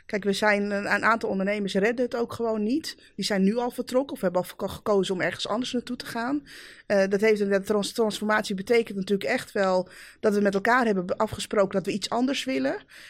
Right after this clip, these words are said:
Maar we zien nu ook inderdaad dat het niet, dat het niet goed uitpakt voor een groot deel van de ondernemers. En dat is niet fair. Kijk,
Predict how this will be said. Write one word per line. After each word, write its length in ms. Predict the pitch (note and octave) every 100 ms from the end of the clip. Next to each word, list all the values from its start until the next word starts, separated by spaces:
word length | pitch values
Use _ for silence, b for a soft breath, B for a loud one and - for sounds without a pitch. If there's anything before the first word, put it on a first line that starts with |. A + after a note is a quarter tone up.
| B
Maar 120 | G#3+
we 80 | F#3+
zien 280 | F#3+ - C4
nu 140 | G3+
ook 260 | F#3 A#3+ C4
inderdaad 440 | G3 F3+ E3+ F3
dat 140 | G#3 G#3+
het 200 | G3+ -
niet, 220 | G#3 A#3
dat 100 | G#3+
het 80 | G3
niet 160 | A#3+
goed 260 | C4 C4 C4
uitpakt 560 | - A#3+ - E3 F3 -
voor 140 | A#3
een 60 | G#3
groot 340 | - A3+ D4+
deel 180 | G3+ F3
van 120 | F3+
de 80 | F3
ondernemers. 500 | F3 F3+ E3+ - -
En 160 | F#3 E3+
dat 140 | A#3+
is 80 | -
niet 220 | A#3 A3
fair. 240 | F3 -
Kijk, 80 | D#3+